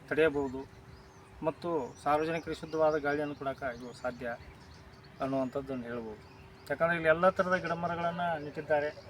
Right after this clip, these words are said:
ಎಲ್ಲ ಥರದ ಜೀವಿಗಳು ಇಲ್ಲಿ ವಾಸವಾಗಿವೆ, ಎಲ್ಲ ರೀತಿಯ ಒಂದು ಸಂಪನ್ಮೂಲಗಳು ಇಲ್ಲಿ ಇವೆ.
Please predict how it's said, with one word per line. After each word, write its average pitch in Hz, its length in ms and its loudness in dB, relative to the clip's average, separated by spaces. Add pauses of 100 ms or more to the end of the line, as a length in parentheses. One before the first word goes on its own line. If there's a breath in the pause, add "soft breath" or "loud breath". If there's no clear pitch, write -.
(400)
ಎಲ್ಲ 160 160 2
ಥರದ 170 260 0
ಜೀವಿಗಳು 165 600 -2
ಇಲ್ಲಿ 151 180 -2
ವಾಸವಾಗಿವೆ, 131 680 -4 (840)
ಎಲ್ಲ 165 220 2
ರೀತಿಯ 170 420 0
ಒಂದು 160 340 2 (1080)
ಸಂಪನ್ಮೂಲಗಳು 160 680 0
ಇಲ್ಲಿ 139 220 -2
ಇವೆ. 143 200 4